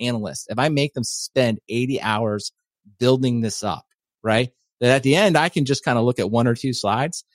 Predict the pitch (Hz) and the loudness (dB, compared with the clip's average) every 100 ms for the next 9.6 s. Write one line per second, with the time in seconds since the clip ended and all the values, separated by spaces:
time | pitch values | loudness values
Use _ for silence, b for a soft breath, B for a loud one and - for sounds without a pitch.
0 | _ _ 135 120 127 107 - 220 208 156 | _ _ 0 2 2 0 4 6 6 0
1 | 143 123 117 104 113 135 127 123 135 123 | -2 -2 -2 -2 0 0 2 2 0 0
2 | 113 113 101 95 101 - _ - 101 107 | -2 -4 -6 -6 -8 -10 _ -4 -2 -2
3 | 127 _ _ 117 131 143 139 127 113 117 | -4 _ _ 0 2 0 0 0 0 -2
4 | 113 101 95 - - 143 127 B B - | -2 -2 -4 -8 2 4 4 B B 2
5 | 160 175 247 - 208 170 196 226 127 107 | 4 4 0 0 2 4 2 2 0 -2
6 | 120 127 139 139 156 160 220 175 170 156 | 0 2 2 2 2 2 2 2 2 2
7 | 143 139 135 120 110 110 - - 131 147 | 2 2 4 2 0 -2 -4 -14 -2 0
8 | 139 - 190 262 185 147 131 - 131 147 | 0 -2 -2 0 2 2 0 -2 -2 0
9 | 135 113 117 147 - - | 0 -2 0 -2 -2 -8